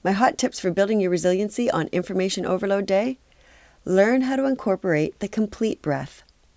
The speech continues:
You can read more about this technique on my blog at work smart live smart dot com. Use it when you need to get refocused during a difficult situation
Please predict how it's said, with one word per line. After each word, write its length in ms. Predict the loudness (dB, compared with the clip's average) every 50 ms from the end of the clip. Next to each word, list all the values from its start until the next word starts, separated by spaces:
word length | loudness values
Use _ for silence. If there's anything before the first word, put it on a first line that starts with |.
| _ _ _ _ _ _ -20 -20 _ _ _
You 120 | -2 0 2
can 120 | 4 4
read 180 | 6 4 4 2
more 140 | 2 0
about 220 | 0 0 -2 -4 -4
this 160 | -4 -6 -4
technique 420 | -2 -2 -2 -2 -2 -4 -4 -2
on 100 | -2 -2
my 140 | -2 -2 -4
blog 340 | -2 -2 0 0 0 0 -2
at 200 | -4 -4 -2 -2
work 180 | -2 -2 -2 -2
smart 380 | -2 0 0 0 0 -2 -4 -14 _ _ _ _
live 160 | -2 -2 -2 -2
smart 340 | -2 -2 -2 -2 -2 -4
dot 220 | -4 -6 -6 -6 -6
com. 360 | -6 -4 -4 -4 -4 -6 -10 -14 _ _ _ _ _ -20 -20 -20 -20 -8 -2
Use 240 | 2 2 4 4 2
it 100 | 2 2
when 120 | 4 4
you 80 | 4 4
need 160 | 4 2 0
to 80 | 0 0
get 140 | 0 0
refocused 540 | 0 0 -2 0 0 0 0 0 -4 -6 -4
during 200 | -4 -2 -2 -2
a 60 | -2
difficult 400 | -2 -4 -6 -6 -6 -8 -8 -6
situation 680 | -6 -6 -6 -4 -2 0 0 0 0 -2 -4 -4 -6